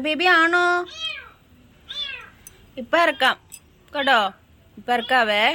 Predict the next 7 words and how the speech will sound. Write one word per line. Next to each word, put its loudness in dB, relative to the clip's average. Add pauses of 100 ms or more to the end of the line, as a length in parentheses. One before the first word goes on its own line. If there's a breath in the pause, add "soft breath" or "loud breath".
(920)
അച്ഛൻ -14
വരുന്നുണ്ടേ. -6 (1800)
അതിൻ്റെ -4
ഉള്ളിൽ 0
കയറിപ്പോണ്ട 0 (160)
വല്ല 0 (180)
കാര്യമുണ്ടോ? 0